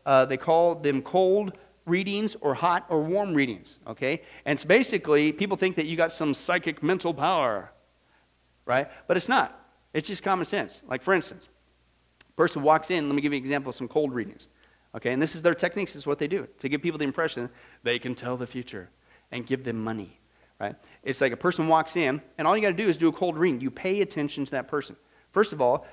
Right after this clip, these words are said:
you look at their hand. Why? Because this is gonna tell you something very important that you could dupe the person.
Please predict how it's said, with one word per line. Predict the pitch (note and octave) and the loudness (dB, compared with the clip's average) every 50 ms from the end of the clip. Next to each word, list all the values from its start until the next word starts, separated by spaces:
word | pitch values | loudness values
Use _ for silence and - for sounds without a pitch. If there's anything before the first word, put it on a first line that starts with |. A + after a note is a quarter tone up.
| - _ | -14 _
you | D3+ D3+ D3+ | -2 0 0
look | E3 D#3+ - | 0 0 -2
at | D#3+ D3+ | -2 0
their | D#3 D3 | 0 0
hand. | D3 F#3+ G3 D3 G2+ F#2 - _ | 0 -2 -4 -4 -8 -10 -8 _
Why? | A3 F3+ C3 A2+ - - - _ _ | 0 0 0 -2 -6 -14 -20 _ _
Because | C#3+ C3 - C#3 C3 C3 - | -6 0 2 2 2 2 0
this | - D#3+ D#3 | -6 -6 -6
is | - F3 | -4 -4
gonna | F3+ E3 D3 | -4 -4 -4
tell | - - D#3 D3 | -2 -2 -2 -2
you | C#3+ | -2
something | - - C3+ - C3+ B2 | -4 -6 -8 -6 -6 -4
very | B2+ A#2+ A#2+ | -2 -2 -2
important | A#2+ B2 - - G3 E3 B2+ A#2+ A#2+ | -2 -4 -2 -2 -2 -2 -2 -4 -6
that | A#2+ B2+ | -6 -6
you | B2+ B2 | -8 -10
could | B2+ B2 | -10 -6
dupe | A#2+ C3 B2 - | -6 -6 -8 -8
the | - | -10
person. | - - D#3 C#3+ - G#2+ | -8 -6 -6 -6 -6 -10